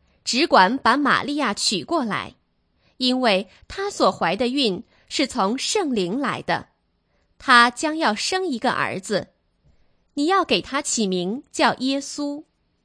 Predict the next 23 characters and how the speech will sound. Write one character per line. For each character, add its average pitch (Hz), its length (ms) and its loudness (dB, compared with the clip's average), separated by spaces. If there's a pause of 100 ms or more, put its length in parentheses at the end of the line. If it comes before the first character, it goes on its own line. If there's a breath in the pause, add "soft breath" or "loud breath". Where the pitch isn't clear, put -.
(760)
耶 370 220 2
稣 392 220 -2
的 294 120 2
名 202 300 0
字 185 300 0 (240)
意 285 160 0
味 226 240 0
着 185 300 -2 (340)
他 262 200 -2
要 233 160 4
将 254 280 0
自 285 200 -6
己 226 160 -6
的 220 140 -4
百 180 260 0
姓 196 420 -4 (180)
从 226 260 -4
罪 311 320 -4
恶 320 160 0
里 170 340 -4
救 349 300 0
出 185 220 -4
来。 147 260 -2